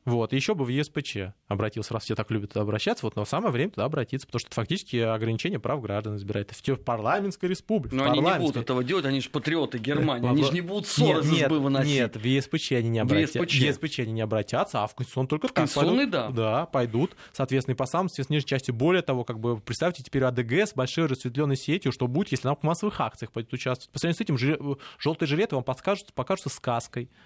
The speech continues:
Speaker 2: Тогда померкнет, э, Пегида,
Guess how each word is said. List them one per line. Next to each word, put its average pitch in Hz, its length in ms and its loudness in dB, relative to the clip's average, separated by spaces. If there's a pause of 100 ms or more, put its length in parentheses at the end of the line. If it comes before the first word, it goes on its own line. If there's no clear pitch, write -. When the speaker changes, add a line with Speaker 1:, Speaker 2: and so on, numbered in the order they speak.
(580)
Speaker 2:
Тогда 127 220 0
померкнет, 175 560 -2 (320)
э, 139 520 2
Пегида, 127 520 0